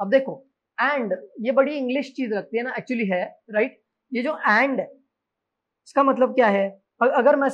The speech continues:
suppose बोलूं कि रमेश and सुरेश,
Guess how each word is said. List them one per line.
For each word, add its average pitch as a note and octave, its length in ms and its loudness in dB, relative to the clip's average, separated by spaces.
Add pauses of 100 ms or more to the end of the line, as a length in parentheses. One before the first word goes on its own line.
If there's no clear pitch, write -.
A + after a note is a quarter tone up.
suppose A3 260 2
बोलूं F#3+ 500 2
कि - 460 -6
रमेश B3+ 580 0 (1500)
and D4 360 2
सुरेश, G3 520 -4